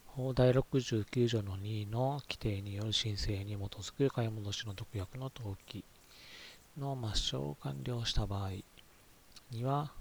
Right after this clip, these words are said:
買い戻し特約権利者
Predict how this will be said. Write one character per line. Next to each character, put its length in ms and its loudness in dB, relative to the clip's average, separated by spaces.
買 140 -2
い 40 0
戻 240 -2
し 120 0
特 260 -4
約 760 -6
権 220 -6
利 80 -2
者 180 0